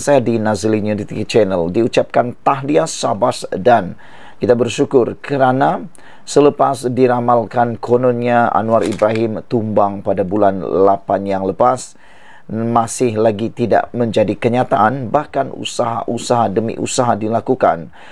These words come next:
oleh pembangkang untuk cuba menjatuhkan Anwar Ibrahim,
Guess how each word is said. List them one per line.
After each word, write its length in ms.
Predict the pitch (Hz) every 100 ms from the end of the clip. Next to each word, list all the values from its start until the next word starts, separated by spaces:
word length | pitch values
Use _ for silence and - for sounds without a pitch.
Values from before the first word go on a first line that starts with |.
| -
oleh 240 | - 107 107
pembangkang 800 | 98 98 85 101 104 - 104 -
untuk 320 | 110 - -
cuba 400 | - 147 101 87
menjatuhkan 800 | 90 90 101 - 104 - 101 -
Anwar 400 | 104 107 107 101
Ibrahim, 560 | 117 123 123 123 143